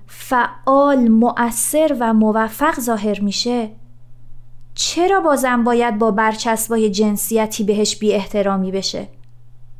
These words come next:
چرا آقای خلیلی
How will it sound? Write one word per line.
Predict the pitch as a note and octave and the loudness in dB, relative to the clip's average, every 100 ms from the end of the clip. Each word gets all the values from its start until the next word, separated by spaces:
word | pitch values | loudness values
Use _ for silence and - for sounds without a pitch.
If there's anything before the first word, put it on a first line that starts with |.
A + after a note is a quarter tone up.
| - - _ _ _ _ - | -18 -20 _ _ _ _ -16
چرا | - G4 G#4+ D#4 | -6 -2 0 2
آقای | A3+ G#3+ A3+ G#3+ | 2 2 2 2
خلیلی | - A3+ G#3 G#3 G#3 G3+ G#3 G3+ | 0 -2 0 2 0 2 0 -2